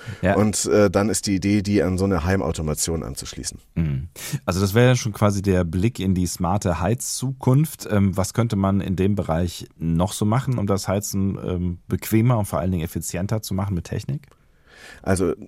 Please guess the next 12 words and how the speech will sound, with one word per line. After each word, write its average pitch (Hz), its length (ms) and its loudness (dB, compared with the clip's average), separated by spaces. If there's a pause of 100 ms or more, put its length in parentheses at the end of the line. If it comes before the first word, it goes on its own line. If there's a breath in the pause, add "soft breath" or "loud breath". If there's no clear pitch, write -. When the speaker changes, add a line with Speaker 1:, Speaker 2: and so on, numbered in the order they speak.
(120)
Speaker 2:
ähm, 90 260 2
man 90 120 0
kann 98 180 0
eben 110 260 2
da 95 140 4
sich 98 160 0
so 107 120 2
eine 98 200 2
Heimautomation 98 640 0
einrichten, 98 500 -2
die 92 120 0
dann 87 240 0